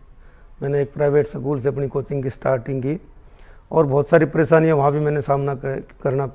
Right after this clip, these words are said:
करना पड़ा। और मेरे को एक चैलेंज था कोचेज़ का कि आप इतना नहीं कर सकते। मैं उनकी मदद भी लेता था अपने एक्सपीरियंस के लिए कि मुझे क्या करना चाहिए,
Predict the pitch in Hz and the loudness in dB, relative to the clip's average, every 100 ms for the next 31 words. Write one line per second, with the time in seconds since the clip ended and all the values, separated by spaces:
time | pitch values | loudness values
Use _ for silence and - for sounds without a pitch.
0 | - - 135 139 135 135 135 151 147 - | -12 -10 -6 -4 -4 -4 -4 -4 -6 -6
1 | 135 131 120 - - - - - - 139 | -4 -6 -8 -16 -20 -20 -20 -20 -4 0
2 | 139 151 139 - 143 156 135 139 127 127 | 0 0 -2 0 0 0 0 -2 -2 -6
3 | 135 123 123 131 120 135 131 127 - - | -6 -6 -4 -6 -4 -2 -2 -2 -8 -18
4 | - - 123 135 135 135 127 131 117 113 | -18 -14 -8 -4 -4 -4 -4 -4 -6 -10
5 | - 139 143 143 160 156 165 180 180 185 | -6 -4 -2 -2 -2 0 4 6 6 6
6 | 170 151 156 160 135 175 156 - 160 170 | 4 4 2 2 2 2 2 4 4 4
7 | 156 165 156 - - - - 180 180 156 | 2 0 -2 -4 -14 -20 0 6 8 10
8 | 190 170 151 151 151 135 135 | 10 8 6 4 0 -4 -6